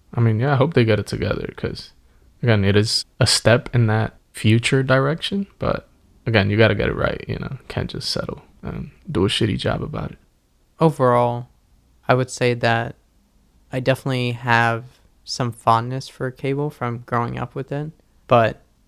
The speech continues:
Speaker 2: I for sure appreciate streaming and just being able to watch stuff when I want and all that, so I would pro streaming over cable, but I would still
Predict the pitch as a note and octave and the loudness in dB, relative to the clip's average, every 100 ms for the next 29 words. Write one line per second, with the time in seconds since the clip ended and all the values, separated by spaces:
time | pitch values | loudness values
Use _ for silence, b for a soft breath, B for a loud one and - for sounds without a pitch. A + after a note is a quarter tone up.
0 | - - C#3+ - C#3+ B2 - B2 - A#2+ | -14 -4 -2 0 0 0 -2 -8 -4 -6
1 | A#2 - B2 A#2+ A#2+ A#2+ A#2 B2 - _ | -6 -8 -4 -4 -4 -6 -8 -10 -12 _
2 | A#2 A#2 A#2 A#2+ A2+ A#2 A#2 A#2 - A2+ | -6 -4 -4 -2 -2 0 0 0 -2 -2
3 | A2+ - A#2 A2+ A#2+ D3 C#3+ C3 B2 A2+ | -2 -2 -6 -6 -2 0 0 0 -2 -6
4 | A#2 - _ _ - A#2+ A2+ A2+ - - | -8 -16 _ _ 2 2 4 2 0 -6
5 | - A2 A2 B2+ - _ _ _ - C#3 | 0 0 0 -6 -14 _ _ _ 0 2
6 | C#3 - _ _ _ - C#3 B2 B2 - | 2 -4 _ _ _ -6 0 2 0 -4
7 | - B2 A#2+ A#2+ C3+ B2 A#2+ - A#2 A#2+ | -4 -2 -2 -6 -8 -8 -8 -4 -2 -2
8 | C3+ E3 E3+ _ _ _ _ D3 A#2+ - | -4 -6 -10 _ _ _ _ 4 4 4
9 | B2+ C#3 - - D#3 C3+ A#2+ A#2 | 0 0 -4 2 4 4 0 -4